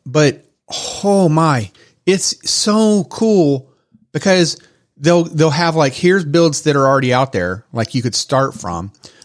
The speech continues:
but you could also see, like, other user submitted builds and, like, instantly see, like, well, what would it cost to build that thing? Oh, let me change out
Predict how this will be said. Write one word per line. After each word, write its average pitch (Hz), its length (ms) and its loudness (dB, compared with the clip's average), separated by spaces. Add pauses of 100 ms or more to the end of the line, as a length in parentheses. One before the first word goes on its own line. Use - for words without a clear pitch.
(100)
but 151 140 0
you 170 120 0
could - 120 0
also - 260 2
see, 180 200 -2
like, 147 280 0
other 160 260 4
user 160 380 0
submitted 143 520 0
builds 98 560 -2 (440)
and, 151 360 2 (200)
like, 139 260 -4
instantly 180 500 0
see, 175 260 0
like, 135 200 2 (100)
well, 127 280 0
what 151 260 2
would 175 120 2
it 156 100 -4
cost - 600 -4 (180)
to 156 120 0
build 139 440 0
that 110 220 -4
thing? 110 320 -8 (300)
Oh, 165 160 2
let 151 240 0
me 202 160 0
change 175 480 0
out 151 380 0